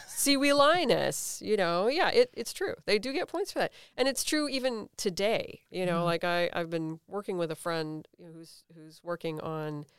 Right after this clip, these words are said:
Speaker 1: um, contemporary Thai politics and, and understanding what's going on in northern Thailand and why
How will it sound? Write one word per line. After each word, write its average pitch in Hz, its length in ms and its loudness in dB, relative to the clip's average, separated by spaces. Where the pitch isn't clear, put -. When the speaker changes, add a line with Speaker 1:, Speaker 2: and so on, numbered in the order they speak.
Speaker 1:
um, 151 480 -4
contemporary 208 420 2
Thai 143 180 -4
politics 143 580 -4
and, 151 360 -4
and 147 280 -6
understanding 170 520 -2
what's 156 160 -4
going 156 240 -2
on 151 80 -4
in 143 100 -4
northern 170 320 -2
Thailand 151 420 -4
and 143 140 -8
why 170 380 -2